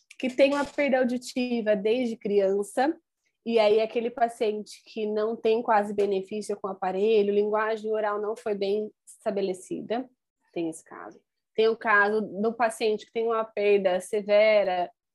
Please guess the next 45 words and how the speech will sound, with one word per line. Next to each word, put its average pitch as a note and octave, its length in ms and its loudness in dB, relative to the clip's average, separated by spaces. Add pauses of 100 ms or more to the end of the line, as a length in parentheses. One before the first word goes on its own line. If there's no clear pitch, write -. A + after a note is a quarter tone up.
(320)
que B3 140 0
é A3+ 100 2
uma A3+ 180 0
perda G#3+ 360 -2
que G#3 140 -16
foi G#3 180 -2
progressiva, G#3 920 -2 (600)
né? G3+ 320 0
Então, G3+ 400 -2
essa G3 240 -4
perda, G3 460 2
o F#3+ 40 -2
paciente A3 560 -4
que A3+ 140 -4
usou G#3+ 200 0
o - 40 2
aparelho G3+ 480 0
desde A#3 540 0
quando A3+ 280 -4
tava G#3 220 -4
ali G#3 300 -4 (120)
leve, F#3+ 420 -4
moderada, G3 680 -2 (380)
ele G#3 180 4
já G#3+ 160 2
vai A3+ 260 4
tá B3 140 2
mais A#3+ 360 2
adaptado, G3+ 600 -2
porque, G3+ 140 -4
como G#3 140 -2
eu G3 60 -12
falei, F3+ 220 0
não G3 180 -2
teve G#3+ 240 -2
um A#3 100 -4
tempo G#3 460 0
de F#3+ 100 -8
privação. F#3 560 -2
Então, F#3+ 180 -4
por G3+ 120 -4
mais G#3+ 220 0
que - 60 -20
seja G#3+ 240 0
agora F#3 360 -2